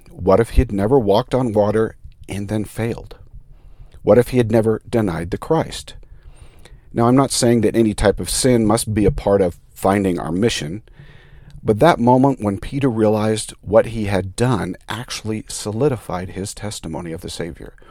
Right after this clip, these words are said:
What Peter experienced defined him as a leader and a prophet. Have you ever wondered why that moment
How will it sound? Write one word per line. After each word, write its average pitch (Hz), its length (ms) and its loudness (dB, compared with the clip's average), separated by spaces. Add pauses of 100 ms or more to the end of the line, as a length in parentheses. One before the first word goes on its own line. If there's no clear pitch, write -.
(640)
What - 200 2
Peter 98 320 -2
experienced 113 880 -4
defined 135 460 -4
him - 200 -14 (100)
as 98 120 -4
a 101 60 0
leader 113 360 0
and 98 220 -4
a - 20 -6
prophet. - 460 -4 (680)
Have 85 180 -8
you 98 180 -4
ever 104 200 2
wondered 104 360 -2
why 98 260 0
that 92 460 -2
moment 113 520 -2